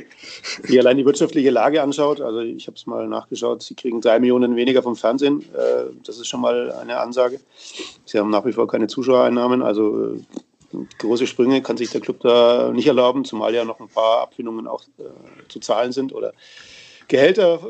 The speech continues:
Speaker 2: weiter zu begleichen sind. Ähm, Kanadi, Keller, jetzt Palikutscha hat auch noch zwei Jahre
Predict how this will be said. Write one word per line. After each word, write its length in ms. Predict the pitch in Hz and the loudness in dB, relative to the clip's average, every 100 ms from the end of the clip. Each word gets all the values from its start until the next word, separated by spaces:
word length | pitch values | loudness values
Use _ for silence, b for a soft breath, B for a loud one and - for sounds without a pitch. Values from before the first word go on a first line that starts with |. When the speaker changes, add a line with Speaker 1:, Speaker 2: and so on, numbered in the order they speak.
| 190 | -12
Speaker 2:
weiter 640 | 156 156 185 160 156 156 175 190 214 - | -6 -6 -4 -4 -4 -6 -10 -12 -12 -16
zu 120 | - 143 | -8 -4
begleichen 440 | 139 131 147 160 | 2 4 4 2
sind. 280 | 156 156 156 | 0 -2 -2
Ähm, 380 | 170 135 131 120 123 | -8 -8 -10 -14 -20
Kanadi, 800 | - 117 120 127 127 123 123 123 120 123 - | -6 -4 0 0 0 0 -2 -4 -8 -14 -8
Keller, 840 | - 117 120 62 60 62 64 - - - - - | 0 4 4 4 2 0 -2 -6 -12 -16 -18 -8
jetzt 240 | - - | -8 -4
Palikutscha 560 | - 120 120 135 - 127 | -2 -2 -2 -6 0 2
hat 100 | 120 | 2
auch 80 | 127 | 0
noch 100 | 127 | -4
zwei 280 | - 127 123 | 0 0 2
Jahre 340 | 120 120 120 | 2 0 -4